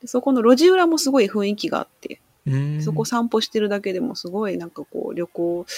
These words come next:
Speaker 1: というか、ちょっと気持ちが、なんか異国にいるような感じになりますね。
Speaker 2: うん。
Speaker 1: そうそう。うん。そう。あとさ、一番ちょっと、これは今回やらなかったんですけど、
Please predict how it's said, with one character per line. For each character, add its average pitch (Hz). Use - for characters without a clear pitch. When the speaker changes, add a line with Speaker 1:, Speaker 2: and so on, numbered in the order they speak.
Speaker 1:
と 180
い -
う -
か、 -
ち -
ょ -
っ -
と 151
気 -
持 185
ち 185
が、 175
な 202
ん -
か -
異 -
国 240
に 220
い 214
る 196
よ 185
う -
な 160
感 160
じ 160
に 156
な 170
り 156
ま 156
す -
ね。 -
Speaker 2:
う 135
ん。 127
Speaker 1:
そ -
う 165
そ 175
う。 214
う -
ん。 214
そ -
う。 -
あ 277
と 208
さ、 -
一 208
番 262
ち 262
ょ -
っ -
と、 -
こ -
れ 330
は 330
今 359
回 190
や 190
ら 208
な 214
か 190
っ -
た 170
ん 170
で 156
す -
け 202
ど、 170